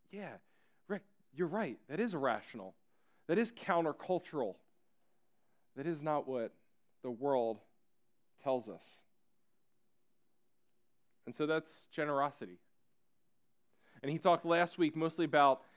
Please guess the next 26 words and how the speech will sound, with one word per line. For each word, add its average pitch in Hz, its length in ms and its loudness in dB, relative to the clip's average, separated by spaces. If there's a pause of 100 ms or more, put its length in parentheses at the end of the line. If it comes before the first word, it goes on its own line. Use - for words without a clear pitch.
(140)
the - 80 6
heart, - 420 8 (260)
the 147 140 2
desire 147 840 4
to - 120 -8
be 123 120 -2
generous. 113 460 0
This 226 220 0
week, 214 160 0
I - 20 2
want 196 120 4
to 185 40 6
take 180 240 2
us 175 160 2
in 175 140 4
a 160 120 6
slightly 175 680 4 (240)
next 185 400 4
step - 420 6
kind 165 200 4
of 135 120 0
direction, 131 500 2 (320)
more 208 440 10
about 165 500 8 (180)
the 170 140 2
intention 156 640 -2